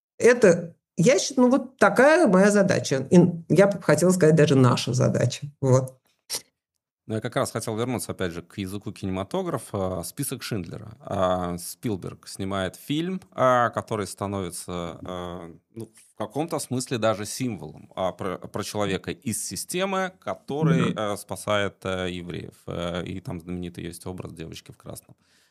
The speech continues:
Speaker 2: А,
Speaker 1: Мгм.
Speaker 2: и это ведь тоже фильм про человека из системы. А, он работал с, а, нацистами, он, ну, в этом фильме показано.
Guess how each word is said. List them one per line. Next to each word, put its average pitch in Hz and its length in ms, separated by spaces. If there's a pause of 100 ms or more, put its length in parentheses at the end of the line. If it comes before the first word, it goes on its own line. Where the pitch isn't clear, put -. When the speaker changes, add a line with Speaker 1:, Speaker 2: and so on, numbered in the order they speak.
(100)
Speaker 2:
А, 104 300
Speaker 1:
Мгм. - 260
Speaker 2:
и - 60
это 113 180
ведь 139 200
тоже 185 240
фильм 110 340
про 92 300
человека 95 560
из 95 100
системы. 120 720
А, 98 360
он 107 340
работал 92 480
с, - 340
а, 95 400
нацистами, 92 1080
он, 98 340 (100)
ну, 123 180 (260)
в 139 60
этом 147 160
фильме 139 260
показано. 87 500